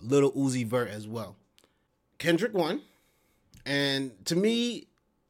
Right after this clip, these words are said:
I get, you know, wanting to give people their flowers and wanting to make sure that, you know, p-, people are honored.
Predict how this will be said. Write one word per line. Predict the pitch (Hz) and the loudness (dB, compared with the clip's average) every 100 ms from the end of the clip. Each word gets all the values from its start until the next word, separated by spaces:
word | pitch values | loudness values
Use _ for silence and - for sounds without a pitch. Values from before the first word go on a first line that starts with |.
| _ _ _ | _ _ _
I | 135 | -2
get, | 135 127 175 165 | 0 4 4 4
you | 160 165 | 0 0
know, | 156 | 2
wanting | 139 147 | 4 4
to | 143 | 4
give | 143 160 | 2 2
people | 147 143 | 2 2
their | 135 | 0
flowers | 143 139 139 139 127 | -2 0 2 0 -2
and | 131 | -2
wanting | 131 | -2
to | 131 | -2
make | 127 | -4
sure | - 135 | -2 -2
that, | 127 120 | 0 -2
you | 120 | -4
know, | 120 | -6
p-, | 110 - _ | -6 -14 _
people | 135 120 120 | -6 -2 -2
are | 113 - | -2 -2
honored. | 120 127 110 110 | -2 0 -4 -8